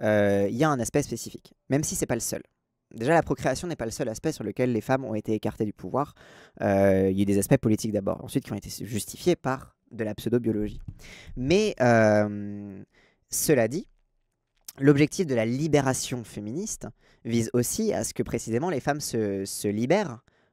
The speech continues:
de l'assignation à la procréation et à leur utérus. Précisément, si elles ont été opprimées en raison de leur rapport à la procréation et l'utérus,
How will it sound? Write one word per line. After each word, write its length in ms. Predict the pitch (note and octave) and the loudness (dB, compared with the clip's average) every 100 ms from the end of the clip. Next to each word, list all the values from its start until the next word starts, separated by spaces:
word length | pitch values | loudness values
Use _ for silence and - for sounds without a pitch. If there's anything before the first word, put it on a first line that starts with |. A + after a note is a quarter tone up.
| _ | _
de 360 | G#2 A2+ G#2+ G#2+ | -4 4 6 8
l'assignation 800 | C3+ - - A#2+ A#2 - A3 - _ - | 6 4 -2 -4 -4 -4 -8 -10 _ -2
à 60 | C3 | 0
la 80 | B2 | 2
procréation 560 | - - B2 A#2+ F3+ | 0 -2 -2 -2 -4
et 40 | C#3+ | -4
à 60 | |
leur 140 | A2 A2 | -2 -4
utérus. 380 | A2+ D#3 C#3 - - - | -6 -6 -6 -10 -18 -6
Précisément, 640 | - A3+ - F3+ F3 E3 | 0 0 0 0 0 -2
si 220 | D3+ - E3 | -6 -2 -2
elles 180 | D#3 | 0
ont 80 | F3 | 0
été 200 | E3 D#3+ | -2 0
opprimées 420 | D3+ - C#3+ C#3+ - | -2 -2 -6 -6 -2
en 140 | C#3+ | 0
raison 320 | D3 D3 D3+ - _ - | 4 2 2 -6 _ -6
de 80 | A2 | 2
leur 140 | A2 | 2
rapport 220 | A2+ C3 | 2 2
à 80 | A2+ | 0
la 80 | G2+ | 0
procréation 480 | - - G2+ G#2 G#2+ | -4 -6 -6 -6 -8
et 40 | |
l'utérus, 460 | F#2 - C3 F#3+ | -8 -4 -2 -2